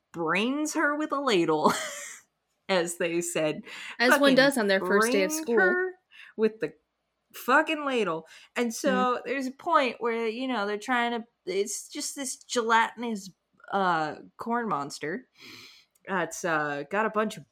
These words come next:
Speaker 1: buttholes that, uh, it is sprouting out, uh, these corn gremlins, these corn cuties.
Speaker 2: Yeah.
Speaker 1: Um, so Riz has the brilliant idea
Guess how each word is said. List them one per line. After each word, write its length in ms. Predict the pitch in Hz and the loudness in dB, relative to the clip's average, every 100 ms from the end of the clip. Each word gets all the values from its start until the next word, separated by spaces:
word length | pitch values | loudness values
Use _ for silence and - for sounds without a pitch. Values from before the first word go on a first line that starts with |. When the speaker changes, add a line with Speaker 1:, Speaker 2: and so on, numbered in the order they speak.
| - | -2
Speaker 1:
buttholes 760 | 226 - - 151 143 220 - | -2 -2 -4 -2 -2 -4 -8
that, 240 | - 160 156 | -6 -4 -2
uh, 340 | 156 151 147 - | -2 -2 -4 -8
it 320 | 175 175 156 - - | -8 -6 -6 -8 -8
is 320 | 165 151 151 | -6 -4 -6
sprouting 580 | - - 214 214 175 190 | -8 -6 -2 -2 -2 -4
out, 260 | 196 180 - _ _ | -4 -4 -8 _ _
uh, 360 | 156 151 143 131 - _ _ _ - | -6 -4 -4 -8 -10 _ _ _ -8
these 200 | 170 156 | -6 -6
corn 380 | - 220 254 | -6 -2 -2
gremlins, 580 | 226 151 139 139 151 180 | -2 -4 -4 -8 -8 -10
these 180 | 143 143 | -8 -8
corn 340 | - 208 214 | -6 -4 -4
cuties. 460 | 220 156 131 131 196 - - - - - - | -4 -6 -4 -6 -8 -12 -20 -20 -20 -20 -14
Speaker 2:
Yeah. 80 | 262 202 180 | -6 -2 0
Speaker 1:
Um, 120 | 151 - _ | -2 -6 _
so 320 | - - 233 202 | -10 -2 0 2
Riz 400 | 196 262 277 277 | 0 0 0 -2
has 280 | 226 185 - | -2 -4 -4
the 100 | 180 | -4
brilliant 440 | 202 202 202 180 | 0 2 0 -2
idea 720 | 160 160 - 196 175 147 143 | -4 -8 -6 -2 -2 -2 -4